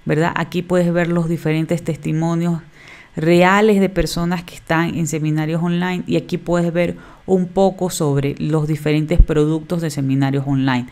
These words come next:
Algo que ellos no mencionan y que se está haciendo es capacitación continua, ¿ok? Tú vas a tener acceso al área de entrenamiento de Seminarios Online,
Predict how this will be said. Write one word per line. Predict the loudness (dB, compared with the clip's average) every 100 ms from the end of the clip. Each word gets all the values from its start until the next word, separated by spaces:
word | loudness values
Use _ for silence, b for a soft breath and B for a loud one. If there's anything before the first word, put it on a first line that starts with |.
| B B B B 2
Algo | 4 6 4
que | 4
ellos | 2 2
no | 0
mencionan | 2 0 0 -2 -2 -2 -6
y | -6
que | -4 -4
se | -4
está | -4 -4
haciendo | -2 -4 -2 -2 -2
es | -2 -4
capacitación | -2 -6 -4 -6 -4 -4 -4 -2 -2 0 0
continua, | -2 0 0 0 -2 -8 B B B -10
¿ok? | -2 0 0 -2
Tú | -2
vas | 0
a | -2
tener | -2 -2 -2
acceso | -4 -2 -2 -2 -8
al | -2 0 2
área | 4 4 4
de |
entrenamiento | 2 -2 -2 0 2 2 2 0
de | 0
Seminarios | -2 -2 -2 0 0
Online, | 0 0 0 -2